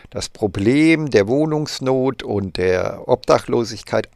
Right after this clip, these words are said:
ein für alle Mal durch das Recht auf Wohnung und auf da-, die F-,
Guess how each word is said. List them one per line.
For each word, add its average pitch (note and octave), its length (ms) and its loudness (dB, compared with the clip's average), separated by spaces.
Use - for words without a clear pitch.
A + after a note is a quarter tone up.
ein E3 440 4
für - 300 -2
alle B2 240 2
Mal A2 320 2
durch F#2 180 -6
das - 320 -10
Recht - 420 0
auf C#3+ 260 -4
Wohnung C3+ 440 0
und - 320 -4
auf B2 240 0
da-, A#2 140 4
die A#2+ 200 -4
F-, - 260 -8